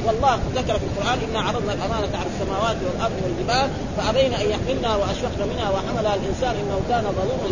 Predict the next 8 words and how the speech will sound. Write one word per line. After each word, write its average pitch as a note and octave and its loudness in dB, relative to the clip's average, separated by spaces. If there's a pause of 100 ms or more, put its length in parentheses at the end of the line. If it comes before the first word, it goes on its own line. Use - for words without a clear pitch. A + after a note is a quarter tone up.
جهولا". - -2
إيش C#4 4
الأمانة؟ C#4 0 (340)
في B3 -2
الدرجة C4 4
الأولى C#4+ 0
شهادة A#3+ 2
أن G#3+ 0